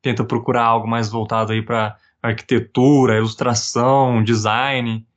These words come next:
E quem escreve também pode ir pra letras, né? Pode ir pra jornalismo,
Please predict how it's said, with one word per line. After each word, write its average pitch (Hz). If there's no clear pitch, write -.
E 123
quem 147
escreve 170
também 165
pode 147
ir 143
pra 120
letras, 117
né? 123
Pode 113
ir 113
pra 117
jornalismo, 113